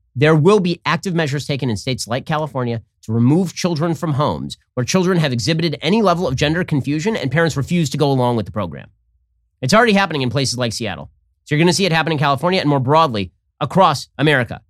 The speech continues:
That's authoritarianism. You call C P S on somebody because little Bobby shows up to school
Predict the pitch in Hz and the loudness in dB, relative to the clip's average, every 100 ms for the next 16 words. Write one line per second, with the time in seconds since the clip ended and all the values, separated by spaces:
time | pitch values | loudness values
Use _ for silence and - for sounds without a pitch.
0 | _ - 240 185 139 120 113 131 101 82 | _ 0 0 2 0 0 -2 -2 -2 -4
1 | 107 139 139 180 156 160 143 131 113 110 | -2 -2 0 -2 0 0 0 -2 -2 -2
2 | 95 90 - _ 135 143 - - - 170 | -2 -6 -14 _ 0 0 0 -8 0 2
3 | 175 147 156 143 156 139 - 113 185 139 | 4 4 2 0 0 -2 -4 -8 -4 -4
4 | 90 | -4